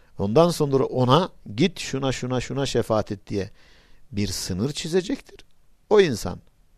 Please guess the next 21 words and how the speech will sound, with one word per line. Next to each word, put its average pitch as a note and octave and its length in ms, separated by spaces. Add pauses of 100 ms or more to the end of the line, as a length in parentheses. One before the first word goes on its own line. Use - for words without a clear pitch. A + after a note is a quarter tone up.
(380)
onlara A2 440
şefaat D#2+ 420
edecektir. - 560 (480)
Bizim F#2 240
şefaat F#2+ 460
anlayışımız F#2 720
budur. B2+ 200 (1300)
Kendi G#2 300
kendimize G#2+ 560
biz G#2 200
birilerinin A2+ 360
şefaatçi G#2+ 540
kabul A2 280
edemeyiz. D4 480 (640)
Adam G#2 380
işte - 220
Mevlana G#2+ 560
şefaat D3 400
edecektir F2 480
bizim F2 200
orada. - 200